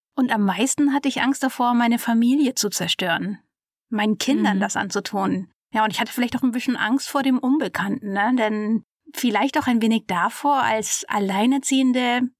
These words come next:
Speaker 1: nie wieder einen Partner zu finden. Ich dachte, ein Stigma klebt an mir, denn wer will schon eine gebrauchte Frau?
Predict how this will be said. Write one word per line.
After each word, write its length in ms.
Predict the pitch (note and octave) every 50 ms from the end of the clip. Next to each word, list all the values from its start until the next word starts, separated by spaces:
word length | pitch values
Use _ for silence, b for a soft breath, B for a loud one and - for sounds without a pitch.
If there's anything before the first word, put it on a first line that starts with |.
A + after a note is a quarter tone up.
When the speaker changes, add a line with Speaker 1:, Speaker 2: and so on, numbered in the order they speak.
| _ _ _ _ _ _ _
Speaker 1:
nie 280 | - G3 F#3+ A3+ B3+ A#3
wieder 200 | A#3 B3 A3+ G3+
einen 180 | G3+ G3+ G3+ -
Partner 400 | - G#3 C4 E4 - C4+ - -
zu 100 | G3 F#3
finden. 420 | - - F#3+ F#3 - G3 F#3+ F#3
Ich 160 | F#3+ F3+ -
dachte, 340 | - A3 A3+ - - B3+ -
ein 280 | G#3+ G#3+ G3+ G#3 G3+ G#3+
Stigma 500 | - - - G#3 A3 G#3 - C#4 D4 D4 -
klebt 300 | - D4 C#4+ - - -
an 180 | F3+ G#3 G#3
mir, 220 | A3 A#3 B3+ C#4+ C#4
denn 480 | C4 A3 G#3 G#3 G#3+ A3 A3+ F#3 - -
wer 180 | - G#3 G#3 G#3+
will 120 | A3+ G#3+
schon 180 | - - G#3+ G3+
eine 60 | G3
gebrauchte 420 | G3 G3 F#3 F#3 F3+ F3+ - - -
Frau? 400 | - - G3 F3 D#3 G3 A#3+